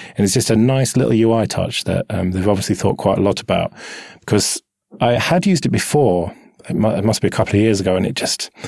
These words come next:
it was good, but it wasn't quite as polished as it is now. It just seems like a really finished product, really.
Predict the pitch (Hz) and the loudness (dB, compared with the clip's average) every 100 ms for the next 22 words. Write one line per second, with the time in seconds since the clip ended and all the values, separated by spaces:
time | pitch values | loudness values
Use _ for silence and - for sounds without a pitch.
0 | - - - 147 185 196 - - 175 92 | -16 -18 -4 0 2 2 0 2 2 2
1 | - - - 110 120 147 175 - - 139 | -2 -6 -2 0 2 2 2 0 0 0
2 | 123 - - 139 120 - 95 95 95 110 | 0 -2 0 2 2 0 0 0 0 2
3 | 104 101 101 - 113 151 143 - - 98 | 2 2 -2 -4 -2 2 2 0 -2 -2
4 | 123 139 131 120 101 101 - - - _ | 2 2 4 4 2 0 -8 -20 -20 _
5 | _ _ _ - - - 131 131 120 - | _ _ _ -16 -14 -4 0 2 0 -4
6 | - 117 82 - - - - _ _ _ | -2 2 2 0 -6 -12 -16 _ _ _
7 | _ - 95 - - - | _ -4 -2 -2 -4 -6